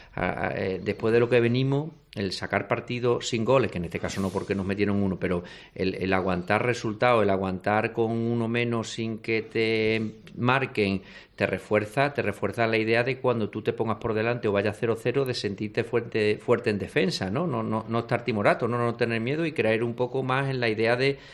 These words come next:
de, de mantener el resultado. Si es que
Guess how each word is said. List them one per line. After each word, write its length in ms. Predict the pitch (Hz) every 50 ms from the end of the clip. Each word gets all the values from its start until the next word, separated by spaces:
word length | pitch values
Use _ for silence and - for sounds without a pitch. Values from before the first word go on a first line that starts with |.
| - - - - - _
de, 280 | - - 101 104 101 -
de 140 | - 98 101
mantener 360 | 101 98 92 95 95 98 98
el 80 | 104 107
resultado. 580 | 127 127 131 113 92 - - - 240 202 - -
Si 160 | - - 98
es 40 | -
que 280 | - - 120 113 113